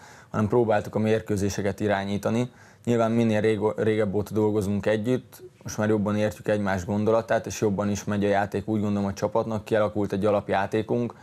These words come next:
egy zárt védekezésünk, ami egy nagyon fontos eleme, hogy mindenki alázatos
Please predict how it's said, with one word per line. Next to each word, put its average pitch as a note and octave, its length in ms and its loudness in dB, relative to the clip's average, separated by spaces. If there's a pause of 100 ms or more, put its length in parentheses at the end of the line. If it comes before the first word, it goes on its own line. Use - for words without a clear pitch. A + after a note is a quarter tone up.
(260)
egy - 100 -6
zárt G#2 360 0
védekezésünk, G#2 920 0 (920)
ami A#2 180 2
egy A2+ 60 0
nagyon A#2 240 2
fontos A2 400 0
eleme, G#2+ 240 0
hogy G#2 180 2
mindenki G#2 440 0
alázatos G#2 760 0